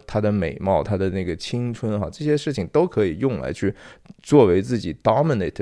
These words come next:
别人的一种手段。在那个 Tar 里头，这个表现得非常的有趣，而且就是说是一个反反复复，你在 dominate 别人，其实别人也在反过来控制你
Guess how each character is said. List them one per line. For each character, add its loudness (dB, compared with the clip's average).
别 -4
人 -2
的 -2
一 -2
种 -8
手 -10
段。 -8
在 2
那 -2
个 0
Tar 2
里 0
头， -4
这 -4
个 -2
表 -2
现 -4
得 -4
非 -4
常 -6
的 -4
有 0
趣， -4
而 2
且 -2
就 -2
是 -4
说 0
是 -6
一 -2
个 -2
反 2
反 2
复 -8
复， -4
你 2
在 8
dominate 2
别 0
人， 4
其 -4
实 0
别 2
人 4
也 2
在 4
反 -2
过 0
来 4
控 -6
制 -4
你 -8